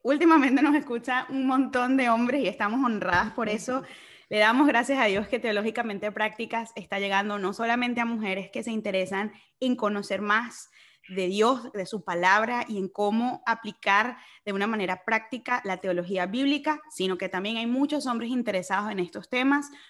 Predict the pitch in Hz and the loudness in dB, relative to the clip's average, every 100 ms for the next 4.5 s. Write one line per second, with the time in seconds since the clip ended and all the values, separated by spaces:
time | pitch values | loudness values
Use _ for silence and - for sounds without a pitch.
0 | _ 160 156 208 269 285 285 277 269 254 | _ -2 2 4 4 4 2 0 -2 -2
1 | 240 202 208 214 208 165 165 175 196 208 | -4 -2 -4 -4 -6 -6 -2 0 -2 -4
2 | 190 185 175 202 220 202 208 208 226 202 | -6 -6 -2 0 0 -2 -2 0 -2 -4
3 | 170 190 226 220 180 180 190 214 190 170 | 0 2 0 -2 -2 2 2 0 -8 -14
4 | - 214 220 233 226 | -8 -6 -4 -6 -6